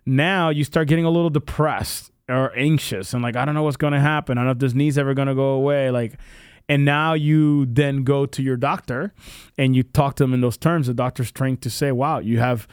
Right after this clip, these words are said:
thoughts about, you know, being sad and all that stuff, that's been going long enough.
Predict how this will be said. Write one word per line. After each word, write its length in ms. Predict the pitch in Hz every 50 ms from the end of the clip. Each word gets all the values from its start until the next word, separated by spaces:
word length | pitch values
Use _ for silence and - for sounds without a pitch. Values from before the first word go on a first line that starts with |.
| - - - _ _ _ -
thoughts 380 | 127 120 131 139 131 - -
about, 420 | 143 135 135 131 131 127 127 127 110 131
you 80 | 131
know, 120 | 123 123 117
being 320 | 113 127 127 131 131 127
sad 460 | - - - 147 131 131 135 135 139
and 80 | 135 127
all 80 | 127 131
that 140 | 131 127 -
stuff, 400 | - - 151 160 170 170 - - - - - - _ -
that's 200 | 135 123 113 -
been 220 | 135 131 127 123
going 240 | 120 127 127 123 123
long 180 | 123 123 127 123
enough. 320 | 131 165 196 220 -